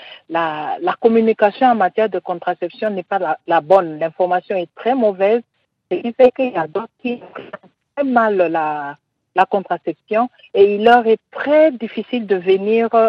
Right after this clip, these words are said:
en consultation. Mais néanmoins, comme elles ont peur de grossesse, euh, non désirées, elles viennent quand même se renseigner. Et là, quand elles ont les bonnes informations, elles finissent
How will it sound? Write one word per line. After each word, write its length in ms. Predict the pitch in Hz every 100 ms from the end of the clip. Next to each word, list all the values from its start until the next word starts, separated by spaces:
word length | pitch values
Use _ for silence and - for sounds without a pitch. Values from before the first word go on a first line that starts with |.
| -
en 140 | 185
consultation. 580 | 185 180 180 175 165 196
Mais 160 | 208
néanmoins, 600 | 208 202 185 180 185 233 330 _ _ _
comme 220 | 269 311
elles 160 | 294 262
ont 140 | 233
peur 260 | 208 269 277
de 140 | 208
grossesse, 480 | 170 160 185 - 220 - 185
euh, 320 | 165 156 151 _ _ _ -
non 180 | 185 208
désirées, 560 | 185 170 170 175 202
elles 220 | 202 208 170
viennent 260 | 220 247
quand 160 | - 220
même 220 | 214 226 -
se 80 | 196
renseigner. 680 | 180 170 - 175 180 220 - _ -
Et 100 | 185
là, 180 | 196 277
quand 80 | -
elles 160 | 262 226
ont 80 | 233
les 160 | 208 170
bonnes 280 | 156 247 247
informations, 760 | 202 - 175 165 156 - 180 196
elles 160 | 190 175
finissent 300 | - 175